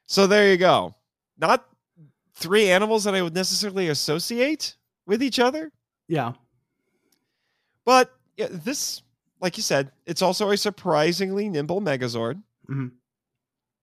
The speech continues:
Speaker 1: I, I don't think I like it as much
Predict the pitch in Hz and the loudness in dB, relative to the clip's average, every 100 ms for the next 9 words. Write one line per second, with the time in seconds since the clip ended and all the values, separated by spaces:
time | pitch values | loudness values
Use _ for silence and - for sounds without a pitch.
0 | _ - _ _ _ _ _ _ 131 139 | _ -20 _ _ _ _ _ _ -2 0
1 | 151 - 170 254 - 240 254 185 135 131 | 2 2 4 4 4 0 4 4 4 4
2 | 165 226 - 165 135 131 123 143 147 - | 4 2 2 0 0 -4 2 2 2 -2
3 | - | -6